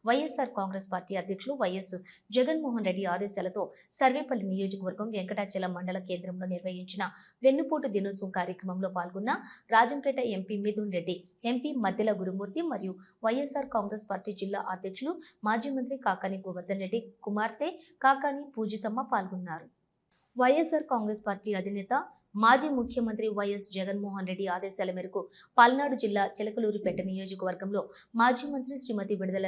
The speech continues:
రజని ఆధ్వర్యంలో జరిగిన వెన్నుపోటు దినం కార్యక్రమం. చిలకలూరిపేట నియోజకవర్గం పరిధిలోని అన్ని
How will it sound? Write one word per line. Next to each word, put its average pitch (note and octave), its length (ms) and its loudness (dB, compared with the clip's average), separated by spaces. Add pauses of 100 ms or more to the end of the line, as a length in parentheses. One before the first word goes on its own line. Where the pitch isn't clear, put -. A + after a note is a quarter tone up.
రజని F#3+ 260 -4 (120)
ఆధ్వర్యంలో F#3+ 500 -6
జరిగిన F#3 320 -4
వెన్నుపోటు A#3+ 480 -2
దినం F#3 160 -6 (100)
కార్యక్రమం. D#3+ 460 -8 (400)
చిలకలూరిపేట D4+ 720 2
నియోజకవర్గం F#3+ 640 -4
పరిధిలోని F#3+ 400 -2 (400)
అన్ని D4 200 2